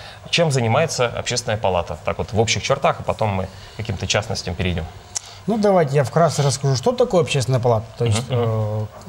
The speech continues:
Speaker 2: коротко о главном. То есть Общественная палата, то есть это, а, общественная организация, объединение, то есть в которые выбираются представители общественных организаций и объединений,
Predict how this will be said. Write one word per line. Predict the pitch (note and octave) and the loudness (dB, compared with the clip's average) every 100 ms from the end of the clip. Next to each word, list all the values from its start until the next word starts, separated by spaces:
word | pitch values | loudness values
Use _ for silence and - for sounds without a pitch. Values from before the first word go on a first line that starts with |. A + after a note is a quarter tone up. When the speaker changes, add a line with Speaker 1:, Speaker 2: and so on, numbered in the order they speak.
| C#3 | 2
Speaker 2:
коротко | A3+ B3+ A#3+ G3+ G3 D#3 - - | 4 4 2 2 2 0 -16 -2
о | C#3 | 4
главном. | C#3+ A#2 G#2 G2+ - - - - - | 4 4 0 -6 -14 -20 -20 -20 -8
То | - | -2
есть | B2+ D#3 | 0 0
Общественная | C#4+ D4+ E4 | 0 0 2
палата, | A#3+ F3+ | 4 4
то | D#3+ | 2
есть | B2 | 0
это, | C#3+ C3+ B2+ - | 0 -2 -2 0
а, | D3 C#3+ C3+ B2+ B2 C#3 | 4 6 6 4 4 0
общественная | - A#3 - C3+ | 0 -2 2 0
организация, | A#2+ A#2 A2 G#2+ D#3+ | 2 2 0 0 0
объединение, | D3+ A#2 A#2 A2+ C3 F#3+ G3 - - - | 2 2 2 4 4 2 -2 -16 -20 0
то | C#3 | 2
есть | A#2+ | 2
в | - | 0
которые | G#3 G#3 G3 E3+ D#3+ D3+ D3+ | -2 4 4 6 6 4 2
выбираются | E3 C#3+ G3 A#3+ F3+ C#3 B2+ - C#3 - | -2 2 4 6 6 4 2 0 0 2
представители | D3+ F3+ - A#3+ F3+ D3+ D#3 D3+ - | 0 0 -2 0 2 2 2 0 0
общественных | A#3 - G#3+ A3 G#3 - | 0 2 0 2 0 2
организаций | E3 D#3+ F3 C#3+ B2 A2+ - - D#3 | 2 4 2 2 2 0 -2 -6 0
и | D#3 | 2
объединений, | F3 F#3+ F#3+ E3 C3+ C3 C#3 | 4 4 4 4 2 2 0